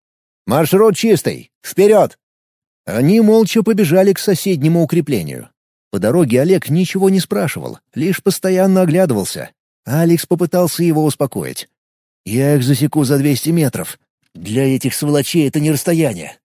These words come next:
Ты не видел, как быстро они бегают? Один раз тварь оказалась со мной рядом, а я даже не успел по ней вдарить. Олег сжал кулаки.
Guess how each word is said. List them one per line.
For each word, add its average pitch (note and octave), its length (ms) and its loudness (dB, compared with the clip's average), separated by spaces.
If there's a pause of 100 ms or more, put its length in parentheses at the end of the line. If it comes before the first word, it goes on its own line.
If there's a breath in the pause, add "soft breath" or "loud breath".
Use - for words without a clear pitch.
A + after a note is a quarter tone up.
Ты C3 120 -8
не D3+ 140 -4
видел, E3 320 2
как D3+ 160 0
быстро D#3 320 0
они E3 180 0
бегают? A#2 500 -2 (240)
Один D3+ 420 0
раз E3 280 2
тварь F#3 320 2
оказалась D#3 480 0
со E3 120 -2
мной E3+ 180 0
рядом, C#3+ 340 2
а D3+ 60 2
я E3+ 120 4
даже E3 260 0
не F3+ 100 2
успел E3+ 280 0
по F3+ 100 -2
ней F3+ 140 2
вдарить. C#3 560 -2 (280)
Олег A2 280 0
сжал A2 300 0
кулаки. C3 480 -4